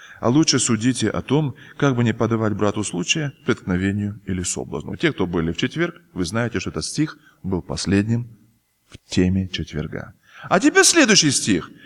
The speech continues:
«Я знаю», пишет Павел, «и уверен в Господе Иисусе,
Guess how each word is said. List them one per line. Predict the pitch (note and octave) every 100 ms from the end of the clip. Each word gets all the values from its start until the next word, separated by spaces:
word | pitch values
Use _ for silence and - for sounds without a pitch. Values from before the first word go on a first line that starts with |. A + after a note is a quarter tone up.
| - -
«Я | F#2 G2 D3 A3+ C4+ C4
знаю», | E3 C3 D3+ E3+ F3 C#3 F#2+ E2 D#2 F2+ - _ -
пишет | F#2 D3+ -
Павел, | A#2+ E2+ B2+ F3 - - -
«и | -
уверен | F#3 F#3+ C4 C4
в | A#3+ F#3
Господе | B2+ F3+ B3+ C4 - B3+ B3 B3+
Иисусе, | - G#3 B2+ F#2 D2